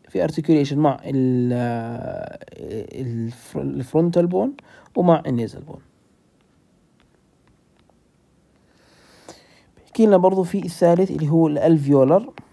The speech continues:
الالفيولر بحكي لنا inferiorly contains the sockets for the upper teeth، يعني الالفيولر مب-، بداية بيكون inferior، إذا تحت، وبيكون فيه السوكيتس اللي هو الحجرة تعيت الأسنان العلوية،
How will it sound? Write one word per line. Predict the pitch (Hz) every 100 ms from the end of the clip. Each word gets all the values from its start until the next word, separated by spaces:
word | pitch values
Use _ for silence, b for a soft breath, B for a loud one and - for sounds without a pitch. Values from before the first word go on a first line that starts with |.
| B B B B B
الالفيولر | - - 175 170 175 147
بحكي | 143 143
لنا | 156 160 - 190
inferiorly | 180 185 185 175 180 175 175 - -
contains | 170 165 185 180
the | 160 147
sockets | 143 165 160 160
for | - 156 147
the | 139 -
upper | 147 147
teeth، | 143 156 -
يعني | 151 139 131 b b b b
الالفيولر | 147 160 165 147
مب-، | 139 143 151
بداية | 151 151 147 139
بيكون | 131 131 147 131
inferior، | 131 139 143 180 - _ _ _ -
إذا | 139
تحت، | 135 143 165 190 b b b
وبيكون | - 151 160 202 202
فيه | 208 196 196 -
السوكيتس | 165 - 185 151 135 -
اللي | 151
هو | 143 165 160
الحجرة | 139 135 131 131 - 196 180 170 175 _ _ _ _ _ _ b b b b b
تعيت | 135 156 175 175
الأسنان | - 147 156 151
العلوية، | 147 135 127 123 -